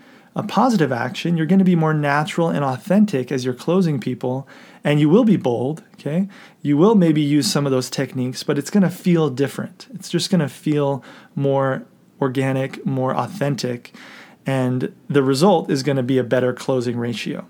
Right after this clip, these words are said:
okay? Now, if this is, if this is kinda a little hard to understand right out the gate, I, I under-, I, I understand. So, you know, maybe check out Brooke's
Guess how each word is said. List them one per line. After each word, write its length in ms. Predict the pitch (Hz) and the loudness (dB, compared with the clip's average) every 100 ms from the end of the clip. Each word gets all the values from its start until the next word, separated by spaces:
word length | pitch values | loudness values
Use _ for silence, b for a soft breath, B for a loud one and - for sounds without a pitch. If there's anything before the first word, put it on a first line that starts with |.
| _ | _
okay? 280 | - 147 147 B B B - | -6 -4 -4 B B B 0
Now, 160 | 156 | 2
if 140 | 202 - | 2 2
this 200 | 240 233 | 2 2
is, 160 | 190 | 0
if 140 | - 175 | 0 0
this 180 | 220 196 | 2 2
is 80 | |
kinda 440 | - 180 175 165 - | 2 2 4 2 -2
a 60 | - | 0
little 200 | 170 170 | 2 2
hard 200 | 135 160 | 4 2
to 80 | 156 | 2
understand 800 | 160 147 - 151 147 143 143 - _ | 0 -2 -2 -2 0 0 -2 -8 _
right 240 | 147 156 | 0 2
out 140 | 165 151 | 2 0
the 80 | 143 | -2
gate, 300 | 135 139 - | 0 0 0
I, 180 | 139 123 B B - | -4 -4 B B 2
I 140 | 190 | 4
under-, 200 | 190 180 | 4 4
I, 120 | 170 180 | 2 2
I 80 | 165 | 4
understand. 640 | 170 147 - 147 147 160 | 2 2 0 0 -2 -4
So, 240 | - 147 131 B B _ | -2 -2 -2 B B _
you 60 | |
know, 80 | 143 | 0
maybe 260 | 151 185 196 | 4 6 4
check 260 | 190 175 | 4 2
out 220 | 175 151 127 | 4 2 2
Brooke's 480 | 151 156 - - | 0 0 -4 -6